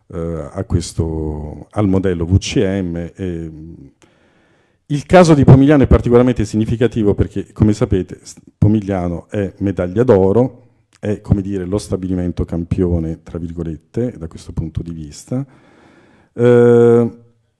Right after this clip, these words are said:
e qui voglio limitarmi ad un dato. Noi che cosa abbiamo riscontrato nella generalità della ricerca? Che c'è una parte di lavoratori che non sanno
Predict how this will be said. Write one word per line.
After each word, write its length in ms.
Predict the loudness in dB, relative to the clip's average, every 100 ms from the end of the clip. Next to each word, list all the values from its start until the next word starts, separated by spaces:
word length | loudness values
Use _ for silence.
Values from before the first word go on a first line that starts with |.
| _ _
e 160 | -8 0
qui 200 | 2 6
voglio 240 | 8 8
limitarmi 480 | 8 6 6 4 4
ad 80 | 4
un 140 | 4
dato. 420 | 4 2 2 0 0
Noi 380 | 0 4 6
che 120 | 4 4
cosa 240 | 6 6
abbiamo 280 | 6 6 6
riscontrato 720 | 4 2 2 2 2 0 0
nella 320 | -2 0 0
generalità 580 | 0 0 0 -2 -4 -6
della 200 | -6 -6
ricerca? 680 | -8 -10 -12 -14 _ -20 -20 _ _ _ _ _ _ _ _ _
Che 160 | -6
c'è 200 | 0 4
una 240 | 4 4 4
parte 340 | 4 2 0
di 80 | -2
lavoratori 460 | 0 2 2 0 0
che 100 | 0
non 160 | 0
sanno 800 | 0 0 4 6 6 2 -2 -20